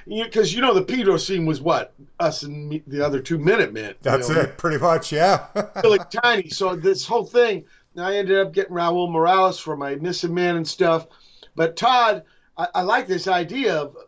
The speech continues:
Speaker 1: people moving to Pedro, actually, to be
Speaker 2: Mm-hmm.
Speaker 1: part of the music scene. So I, I went a couple of years ago, I went and did an I five tour with his, his Toys That Kill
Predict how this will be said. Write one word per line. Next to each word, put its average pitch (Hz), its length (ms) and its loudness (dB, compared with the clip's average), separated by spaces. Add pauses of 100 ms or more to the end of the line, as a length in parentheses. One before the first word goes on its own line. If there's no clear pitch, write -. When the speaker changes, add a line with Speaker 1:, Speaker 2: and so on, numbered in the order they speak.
(100)
Speaker 1:
people 185 360 -10
moving 202 380 0
to 147 80 -4
Pedro, 202 560 0
actually, 156 400 0 (140)
to - 80 -8
be 127 200 -8
Speaker 2:
Mm-hmm. - 140 -20
Speaker 1:
part 196 140 0
of - 80 -8
the 143 80 -2
music 220 500 -2
scene. 113 380 -8 (520)
So 185 440 2
I, 175 300 -2
I 185 40 -2
went 269 340 -2
a 175 80 -8
couple - 260 -8
of 208 60 -6
years 208 240 -6
ago, 170 240 2
I 160 140 2
went 196 200 0
and 160 60 -12
did 165 180 2
an 160 120 2
I 170 180 2
five 170 420 2
tour 139 380 -4 (340)
with 147 240 -6
his, 147 260 2 (140)
his 139 280 -10
Toys 147 300 2
That 135 120 -10
Kill 139 380 -2